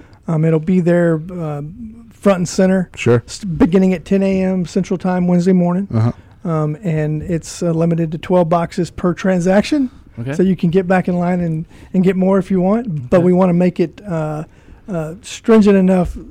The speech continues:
Speaker 1: so that people who wanna get in, get in on it
Speaker 2: Mm-hmm.
Speaker 1: certainly have that opportunity. And, uh,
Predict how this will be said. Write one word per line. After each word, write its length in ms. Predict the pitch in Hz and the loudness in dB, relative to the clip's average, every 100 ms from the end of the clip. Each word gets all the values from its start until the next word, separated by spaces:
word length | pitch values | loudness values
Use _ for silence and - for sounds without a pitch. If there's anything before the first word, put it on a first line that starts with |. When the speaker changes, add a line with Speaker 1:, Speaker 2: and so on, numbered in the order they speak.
| 302 | -8
Speaker 1:
so 220 | - 180 | -2 0
that 140 | 165 | 0
people 260 | 190 180 180 | -2 0 2
who 100 | 180 | 2
wanna 220 | 170 165 | 0 -4
get 160 | 160 160 | -2 -4
in, 300 | 160 226 156 | -4 -6 -6
get 120 | 208 170 | -2 0
in 160 | 170 | 0
on 160 | 160 165 | -4 -8
it 140 | - - - | -10 -16 -10
Speaker 2:
Mm-hmm. 180 | 120 98 | -4 -4
Speaker 1:
certainly 300 | 104 190 165 | 0 0 0
have 120 | 165 170 | -2 -4
that 100 | 165 | -6
opportunity. 560 | 160 - 170 170 165 | -8 -8 -6 -6 -6
And, 220 | 170 165 - - - - - - | -6 -8 -14 -20 -20 -20 -18 -8
uh, 300 | 160 156 | -6 -6